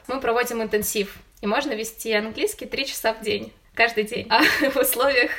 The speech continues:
э, сложной экономической ситуации везде, естественно, такое предложение упускать нельзя, как я решила. И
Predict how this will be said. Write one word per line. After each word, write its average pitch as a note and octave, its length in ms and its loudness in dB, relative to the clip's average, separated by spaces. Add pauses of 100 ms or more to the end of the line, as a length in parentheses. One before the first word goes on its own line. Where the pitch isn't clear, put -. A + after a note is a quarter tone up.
э, A3 180 -2
сложной A#3+ 380 -2
экономической A3 560 -6
ситуации A3 560 -2
везде, A3+ 400 -4 (140)
естественно, C4 480 0
такое A3+ 260 0
предложение A#3 600 -2
упускать A3+ 420 -4
нельзя, A3 300 -2
как G#3+ 200 -10
я G#3+ 100 -2
решила. C#4+ 440 -4
И A#3+ 340 -4